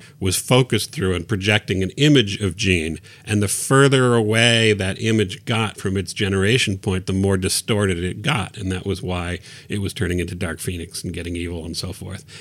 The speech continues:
And it was that that died. I should add here, we heard about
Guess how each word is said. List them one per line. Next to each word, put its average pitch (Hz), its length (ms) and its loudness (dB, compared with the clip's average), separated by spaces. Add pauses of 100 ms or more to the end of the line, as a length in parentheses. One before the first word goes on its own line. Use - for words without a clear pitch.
(100)
And 101 100 0
it 98 60 -2
was 101 220 0
that 135 500 2 (180)
that 101 240 -4
died. 85 400 -10 (480)
I 120 140 4
should 117 180 2
add 113 300 4
here, 92 400 -2 (440)
we 127 200 6
heard 147 320 8
about 110 560 4